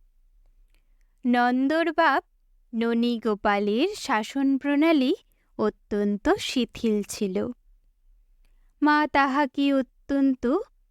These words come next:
ফিটফাট করিয়া সাজাইয়া স্কুলে পাঠাইতেন।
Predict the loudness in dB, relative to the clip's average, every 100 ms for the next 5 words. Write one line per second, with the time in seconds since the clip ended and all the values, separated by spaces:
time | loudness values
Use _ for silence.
0 | _ -6 -2 -2 -4 -12 -2 0 -2 -6
1 | -6 -4 -2 -2 0 0 -2 -4 -2 -2
2 | -2 -2 -2 -2 -2 -2 -4 -8 -4 -2
3 | -2 -4 -4 -4 -6 -4 -4 -4